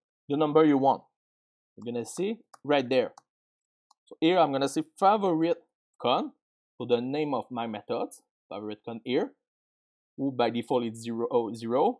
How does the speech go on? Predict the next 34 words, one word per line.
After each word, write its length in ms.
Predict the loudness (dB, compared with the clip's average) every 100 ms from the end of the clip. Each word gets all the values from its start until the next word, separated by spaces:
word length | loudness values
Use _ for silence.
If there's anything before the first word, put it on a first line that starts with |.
| -8
and 120 | -8
I'm 100 | -4
gonna 200 | -2 -2
say 400 | 2 4 4 0 _ _ _ _ _ _ _ -12
one. 420 | -2 4 4 2 -8 _ _ _ _ _ _ _ _ _ _ _
So 260 | -6 -6 -4
this 260 | -4 0
method, 460 | 4 4 6 6 6 0 -6
inc 280 | -2 -2 6
favorite 520 | 10 12 10 4 0
con, 360 | 4 6 6 2 -8 _ _ _ _ _ _ _ _ _ 0
gonna 280 | 4 4 2 4
add 320 | 6 6 4
to 80 | -2
the 200 | 0 2
pose 340 | 4 2 4 4
I 160 | 4
find 300 | 2 0 -2 0
here, 320 | 2 2 0 -12 _ _ _ _ _ _ _ _
and 180 | -4 -2
I 160 | 0 -2
put 280 | -2 -4 0
here, 280 | 0 -2 _ _ _ -2
I'm 120 | 6
gonna 180 | 6 6
increment 760 | -2 -4 2 4 4 4 0 0
the 80 | -2
favorite 480 | 0 2 2 -2 -4
con 360 | -4 -4 -6 -12 _ _
from 180 | 0 0
one. 360 | 2 0 0 0 _ _ _ _ _
So 100 | -6
it's 200 | -4 -2
at 100 | -2